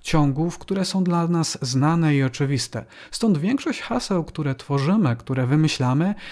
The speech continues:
nie są tak silne, jak mogłoby nam się wydawać. Poza tym hasło mo-, można podejrzeć,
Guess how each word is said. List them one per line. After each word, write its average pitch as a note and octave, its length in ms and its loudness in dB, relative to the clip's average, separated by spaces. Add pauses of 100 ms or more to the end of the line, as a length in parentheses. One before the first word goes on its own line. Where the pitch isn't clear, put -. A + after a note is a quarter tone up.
(180)
nie E4 120 0
są A#3 180 2
tak E3+ 180 -2
silne, F3+ 360 0
jak D3+ 240 -2
mogłoby D3+ 480 0
nam A#2+ 180 2
się A#2+ 160 -4
wydawać. A#2+ 680 -4 (300)
Poza B3 240 2
tym C#3+ 240 0 (280)
hasło A3 400 0
mo-, F3 380 2
można E3+ 360 -2
podejrzeć, D#3+ 840 -2